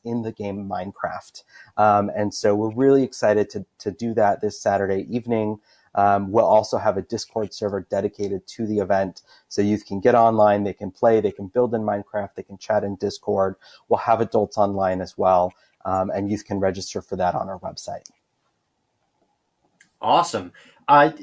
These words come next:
Speaker 2: I know you mentioned you had all these programs that were, uh, up and running before the pandemic started. Obviously, things are very different now. Um, how is Lambert House, uh, how has Lambert House been adjusting to this new world and still be, uh,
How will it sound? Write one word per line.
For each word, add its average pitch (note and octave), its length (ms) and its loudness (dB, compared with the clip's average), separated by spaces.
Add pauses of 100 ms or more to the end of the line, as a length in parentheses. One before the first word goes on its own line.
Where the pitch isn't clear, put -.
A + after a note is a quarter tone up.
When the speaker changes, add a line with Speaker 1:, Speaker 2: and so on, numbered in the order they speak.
(140)
Speaker 2:
I D3+ 100 0
know F3 80 4
you F3 120 0
mentioned D#3+ 380 0
you C#3 100 2
had C#3 100 6
all C#3 140 6
these B2+ 140 -4
programs C3 500 -2
that A#2+ 180 -4
were, A2+ 360 -4
uh, G#2+ 400 0
up C3 160 -2
and B2+ 120 -6
running A#2+ 380 -2 (320)
before B2+ 400 -2
the A2+ 340 2
pandemic B2 460 0
started. A2+ 440 -2
Obviously, B2 420 0
things A#2 220 -8
are A2 40 -8
very A#2 200 2
different A#2+ 400 -4
now. G2+ 320 -6 (340)
Um, B2 400 6
how F3 280 4
is D#3+ 220 2
Lambert D3+ 340 0
House, C#3+ 540 2 (200)
uh, B2 400 2
how D#3 100 -2
has D#3+ 80 -2
Lambert D#3+ 220 -2
House D3 240 0
been B2+ 440 -6 (300)
adjusting B2+ 680 0
to C3 120 -10
this B2 240 -6
new A#2+ 180 -4
world A#2+ 320 0
and A2 100 -6
still A#2+ 200 -4
be, A#2+ 440 -6
uh, G#2+ 440 0